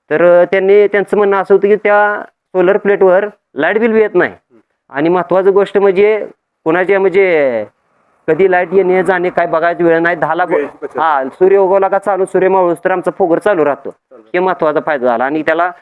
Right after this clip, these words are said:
Speaker 1: आम्हाला जे काय काम करावं लागत होतं, वारंवार मोटर चालू करा, बंद करा, एक माणूस इथं अडकून राहत होता. तर ते सोलार प्लेटमुळे पूर्णपणे म्हणजे कामच राहिलं नाही. आणि आम्ही आता दुसरी एक सिस्टम केली आहे, जी टा-, आपण जी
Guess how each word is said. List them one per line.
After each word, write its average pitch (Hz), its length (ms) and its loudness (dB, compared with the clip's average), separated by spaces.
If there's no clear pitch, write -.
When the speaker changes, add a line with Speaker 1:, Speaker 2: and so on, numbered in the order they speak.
Speaker 1:
आम्हाला 160 280 -2
जे 185 160 2
काय 190 180 -4
काम 180 220 -4
करावं 170 180 -2
लागत 170 220 -2
होतं, 165 160 0
वारंवार 160 540 0
मोटर 160 300 -2
चालू 147 260 -2
करा, 139 280 0
बंद 131 220 -2
करा, 123 280 -2
एक 151 160 -4
माणूस 165 280 -2
इथं 170 140 -2
अडकून 165 320 -2
राहत 120 160 -4
होता. 95 160 -14
तर 135 60 -14
ते 147 60 -10
सोलार 175 340 0
प्लेटमुळे 190 360 2
पूर्णपणे 190 500 0
म्हणजे 175 520 2
कामच 175 280 -2
राहिलं 120 360 -2
नाही. 90 120 -14
आणि 143 160 -4
आम्ही 170 200 -4
आता 185 100 -2
दुसरी 185 280 0
एक 185 60 0
सिस्टम 190 300 -2
केली 170 220 0
आहे, 170 80 0
जी 175 80 0
टा-, 165 280 -2
आपण 170 240 -2
जी 185 320 4